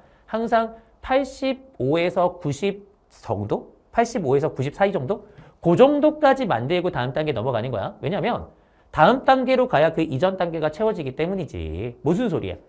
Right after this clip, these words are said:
너네가 생각해봐. 글 읽는 방법도 인강을 통해서 열심히 학습하고 그 다음에 복습했어. 그렇다고 해서 너네가 글 읽는 방법 다 알아? 아니. 당연히 이제 루틴에 적용 연습하면서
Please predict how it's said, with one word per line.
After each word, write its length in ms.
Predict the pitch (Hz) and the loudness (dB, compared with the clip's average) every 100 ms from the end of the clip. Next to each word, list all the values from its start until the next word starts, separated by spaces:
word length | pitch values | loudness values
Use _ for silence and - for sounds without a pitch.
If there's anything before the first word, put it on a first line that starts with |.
| _ _ - - | _ _ -8 4
너네가 680 | 202 269 185 123 131 120 87 | 6 6 4 4 4 2 -2
생각해봐. 500 | 202 214 214 113 147 - _ _ _ _ - | -2 -2 -2 -2 -4 -8 _ _ _ _ -12
글 160 | - 196 | 2 4
읽는 260 | 294 294 214 | 4 2 0
방법도 920 | 131 170 208 156 139 143 131 85 76 _ _ | 0 0 0 0 2 2 0 -4 -8 _ _
인강을 480 | - 220 254 262 254 | -2 2 4 2 0
통해서 340 | 254 233 233 180 | -4 -2 0 0
열심히 320 | 135 175 185 | -2 -2 -2
학습하고 840 | 208 233 220 175 147 143 135 87 - | -2 -2 0 0 0 0 -2 -4 -4
그 60 | |
다음에 260 | 151 151 147 | -2 -2 -4
복습했어. 600 | 123 147 - 202 - 90 _ _ _ _ _ | -4 -4 -4 -4 -6 -12 _ _ _ _ _
그렇다고 460 | - 262 262 240 254 | 6 6 6 4 4
해서 160 | 247 | 2
너네가 360 | 151 135 170 170 | 0 0 -2 -2
글 140 | 151 | 0
읽는 200 | 165 185 - | -2 -2 -2
방법 280 | 131 151 | -2 -2
다 160 | - 131 | 2 2
알아? 180 | 101 - - _ _ _ | 0 -4 -10 _ _ _
아니. 380 | 104 131 170 - _ _ _ _ _ | -4 -4 -4 -10 _ _ _ _ _
당연히 520 | - 185 285 285 220 | -4 0 2 2 0
이제 380 | 127 147 190 202 139 | -2 0 0 0 -2
루틴에 400 | 143 180 190 185 | -4 -2 -4 -2
적용 300 | 135 160 160 | -2 -2 -4
연습하면서 680 | 151 156 175 139 202 - | -4 -4 -4 0 0 -2